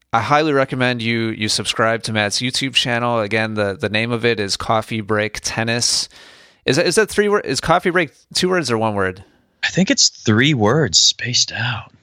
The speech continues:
Speaker 2: By the
Speaker 1: Yeah.
Speaker 2: way, Dimitrov,
Speaker 1: <laughs>
Speaker 2: Dimitrov lost after winning the first set, by the way, if anyone was wondering.
Speaker 1: Uh.
Speaker 2: There's your live update. Um,
Speaker 1: Dimitrov.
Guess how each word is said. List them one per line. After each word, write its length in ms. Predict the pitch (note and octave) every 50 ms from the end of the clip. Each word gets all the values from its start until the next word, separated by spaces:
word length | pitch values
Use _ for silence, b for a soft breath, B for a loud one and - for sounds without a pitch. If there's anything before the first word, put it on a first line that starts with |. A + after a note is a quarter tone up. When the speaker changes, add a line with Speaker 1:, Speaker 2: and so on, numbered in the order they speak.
| _ _ _
Speaker 2:
By 160 | - A#2+ B2
the 60 | A2
Speaker 1:
Yeah. 60 | G#2 G#2
Speaker 2:
way, 240 | G#2+ G#2 F#2+ F#2 F2+
Dimitrov, 840 | - - - - F2+ F2+ F2+ F#2 - - F#2 E2+ E2 E2 D#2+ C3 - B B B B
Speaker 1:
<laughs> 200 | B B B -
Speaker 2:
Dimitrov 640 | - F2+ F2+ F#2+ G2+ - - G#2 F#2 F#2 F2 E2
lost 640 | D#2 E2+ E2+ F2 F2+ E2+ D#2 D#2+ - - - - - _ - -
after 240 | F2 E2+ - - D#2
winning 200 | D#2 D#2 D#2+ D2+
the 60 | C#2+
first 280 | C#2+ - D#2+ D2 C#2+ -
set, 260 | - D2+ D2+ D2 D#2
by 160 | D#2+ D2+ C#2+
the 60 | D2 D#2
way, 120 | D#2 D2+ -
if 140 | E2 - -
anyone 220 | D2+ D#2 D2+ D#2
was 120 | D2+ D2 D2
wondering. 320 | D2+ D2+ D2 C#2+ - -
Speaker 1:
Uh. 240 | A#1+ - - - - - _ _
Speaker 2:
There's 220 | - - - - -
your 80 | - -
live 260 | - - D2+ D2+ D2
update. 360 | D2 D2 - - - - - - - -
Um, 120 | - G#2 A2
Speaker 1:
Dimitrov. 440 | - - D3+ A#2 F#2+ D2 B1 -